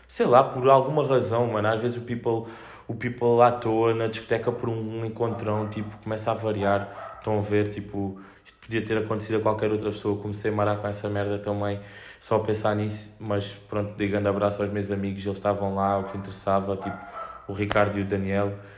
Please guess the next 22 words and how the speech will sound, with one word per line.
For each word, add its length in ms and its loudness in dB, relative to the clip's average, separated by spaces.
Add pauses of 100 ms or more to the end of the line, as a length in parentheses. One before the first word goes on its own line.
(160)
Tipo, 360 -4
foda-se, 380 -2
tá 100 0
tudo 220 -6
bem, 300 0
toda 180 0
a 40 2
gente 200 -6
tá 160 0
bem, 320 -2 (160)
a 80 -8
não 120 -4
ser 300 -6
aquele 240 -4
bacana, 360 -4
né, 280 -4 (380)
que 120 -8
eu 20 -2
não 80 -4
conhecia, 560 -4
mas 320 -8 (460)
pronto, 280 -2